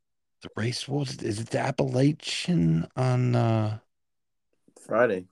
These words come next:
Speaker 2: right?
Speaker 1: the Transylvania, the Transylvania on Friday with Side Dog. Side Dog is by a New York-based sire that's a Kentucky bred, and Spendarella is a New York bred that's by a Kentucky-based stallion.
Speaker 2: Hmm.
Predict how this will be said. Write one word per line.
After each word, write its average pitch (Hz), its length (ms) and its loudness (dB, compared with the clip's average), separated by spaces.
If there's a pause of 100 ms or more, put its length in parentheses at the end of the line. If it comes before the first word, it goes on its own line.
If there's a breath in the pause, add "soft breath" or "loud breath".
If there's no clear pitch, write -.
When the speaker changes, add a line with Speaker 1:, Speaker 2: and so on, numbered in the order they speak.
Speaker 2:
right? 95 160 -10
Speaker 1:
the 92 80 0
Transylvania, 110 1160 4
the - 60 -14
Transylvania 92 880 -2 (560 soft breath)
on 85 220 -6
Friday 101 280 10
with 87 160 6
Side 127 400 6
Dog. 76 340 -10 (600)
Side 156 360 4
Dog 90 340 -2
is 90 160 -12
by 104 240 -2
a 95 80 -4
New 95 120 -6
York-based 98 680 -6
sire 95 420 -2
that's 90 220 -12
a - 40 -18
Kentucky - 420 -4
bred, 82 460 -10
and 85 260 -16
Spendarella 101 800 4
is 85 340 -8 (100)
a 82 360 -10 (800 soft breath)
New 98 100 2
York 151 260 6
bred 104 400 -2
that's - 200 -14
by 90 380 -4
a 92 140 -6
Kentucky-based - 680 -10 (120)
stallion. - 380 -20 (800)
Speaker 2:
Hmm. 170 140 0